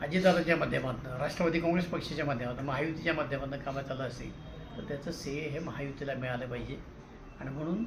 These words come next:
यांच्या खोट्या अफवांना आपण कोणी बळी पडू नका. सगळे चाललेला विकास हा माननीय अजितदादा पवार यांच्या नेतृत्वाखाली आम्ही करतोय,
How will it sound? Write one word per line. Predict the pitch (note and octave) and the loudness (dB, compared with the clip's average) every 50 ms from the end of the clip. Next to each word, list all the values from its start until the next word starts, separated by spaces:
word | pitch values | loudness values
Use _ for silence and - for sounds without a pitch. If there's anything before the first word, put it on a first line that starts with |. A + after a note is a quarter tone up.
| - - - - - - - - - - - | -4 -8 -12 -14 -14 -14 -14 -14 -12 -6 -4
यांच्या | D3+ C#3+ C#3+ D#3 C#3+ | -4 -2 0 -2 -2
खोट्या | - - - D3 C3+ E3+ E3+ | -2 -4 -6 2 6 8 8
अफवांना | D3 - - D#3 C#3 C3+ B2 B2 B2 - - - - - - - - - - - - - - - - - - - | 8 6 4 2 0 0 0 -2 -4 -6 -8 -10 -12 -14 -14 -14 -16 -16 -16 -16 -16 -16 -16 -16 -16 -14 -8 -6
आपण | C#3+ C#3 - C#3+ C#3+ | -6 -4 -4 -4 -4
कोणी | C3 C#3+ C#3 C#3 | -4 -2 -2 -2
बळी | B2 C3+ C3 D3 | -2 0 0 0
पडू | D3 D#3+ D#3 D3 D3+ | 2 4 4 4 4
नका. | D#3+ D#3 - E3 E3+ F3+ - - - - - - - - - - - - - - - - - - - | 2 2 2 2 0 0 0 -4 -10 -12 -14 -14 -16 -16 -16 -16 -18 -16 -16 -14 -12 -10 -10 -8 -6
सगळे | D#3+ D#3 E3+ F3+ G3 F#3+ F#3 | -2 4 6 8 8 8 8
चाललेला | F#3 E3 D#3 D#3 D#3 D3+ D#3 | 8 8 10 10 8 8 8
विकास | C#3+ C3+ C3+ - D3 B2+ A2+ - - - - - - - - - - - - | 6 6 4 4 4 4 2 0 -4 -8 -12 -14 -14 -16 -16 -16 -16 -10 -6
हा | - | -4
माननीय | F3+ E3 C#3+ C#3 C#3 D3 D3 | -2 -2 -2 -2 -2 -2 -2
अजितदादा | C3+ A#2+ C#3 D3 C3+ C#3+ C#3 C#3+ C#3 | -4 -4 -4 -4 -4 -2 -2 -2 -2
पवार | - - C3 C#3+ D#3 D#3+ | -2 0 2 2 2 2
यांच्या | - - - B2+ B2 B2 F#3 E3+ | 2 -2 -4 -6 -2 0 0 0
नेतृत्वाखाली | E3 D3 - - E3+ - - D3 C3+ - D3 C#3 C#3 | 0 0 -2 -4 -6 -4 -2 -2 -2 -2 -2 -2 -2
आम्ही | C3+ C3 C3+ C3+ - - - - | -2 -2 -4 -6 -8 -10 -10 -8
करतोय, | C#3+ B2+ B2 - D#3+ | -8 -8 -4 -4 -4